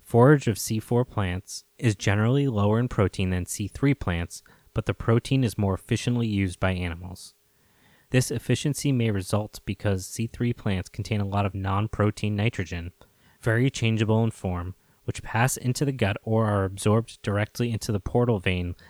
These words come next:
leading to the liver and not incorporated into microbial proteins by rumen microflora.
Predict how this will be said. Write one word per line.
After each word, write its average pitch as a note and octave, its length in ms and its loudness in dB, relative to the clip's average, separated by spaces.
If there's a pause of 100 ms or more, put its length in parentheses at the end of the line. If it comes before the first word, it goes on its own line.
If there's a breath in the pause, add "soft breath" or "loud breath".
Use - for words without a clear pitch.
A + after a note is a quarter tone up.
(160 loud breath)
leading A2+ 300 2
to C3 140 -2
the A#2+ 120 2
liver F#2 400 -2
and G2+ 260 0
not G2 340 -2
incorporated F#2+ 920 0
into G#2+ 520 -4
microbial G#2+ 880 -2
proteins F#2+ 640 -4
by F#2+ 200 -4
rumen G#2 360 -2
microflora. F#2+ 800 -8